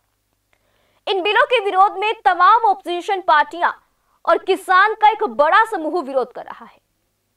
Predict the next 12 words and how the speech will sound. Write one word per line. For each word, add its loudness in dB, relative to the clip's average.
पंजाब 4
में -6
तो -6
इसके -6
खिलाफ 2
रेल -4
रोको -6
आंदोलन -2
शुरू -10
किया -2
गया -2
था -12